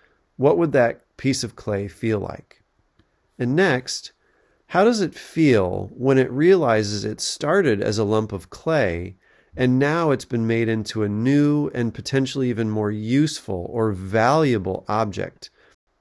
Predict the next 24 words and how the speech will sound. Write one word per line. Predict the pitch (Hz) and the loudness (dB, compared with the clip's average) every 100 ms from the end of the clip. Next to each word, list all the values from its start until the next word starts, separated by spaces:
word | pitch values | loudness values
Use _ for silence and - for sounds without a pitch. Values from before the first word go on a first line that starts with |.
| _ - | _ -4
And | 120 | 2
then | 127 | 2
we, | 131 123 | 2 0
of | - | -2
course, | 123 120 113 - | 0 0 0 -8
can | - 113 110 | -8 -4 0
turn | 123 120 | 2 2
this | 110 - | 0 -2
question | - 104 - 117 104 104 - | -6 -6 -6 -6 -6 -6 -4
into | 117 107 - | -4 -2 0
our | 104 - | -2 0
own | 117 131 | 0 0
lives, | 110 90 87 101 101 - - - - _ - | -2 -4 -4 -6 -10 -16 -20 -20 -20 _ -2
where | 120 117 | 4 4
we | 117 117 | 4 2
look | 117 131 127 - | 4 2 0 -4
at | 110 107 - | -2 -2 -4
the | 113 | -8
forces | - - 135 135 143 127 98 | -8 -2 0 0 -2 -4 -4
that | 110 - | -6 -6
caused | - 104 101 85 | 0 0 0 -2
us | 110 95 - | -4 -4 -8
to | 110 | -10
grieve | 90 120 139 104 95 92 | -4 0 0 0 -4 -8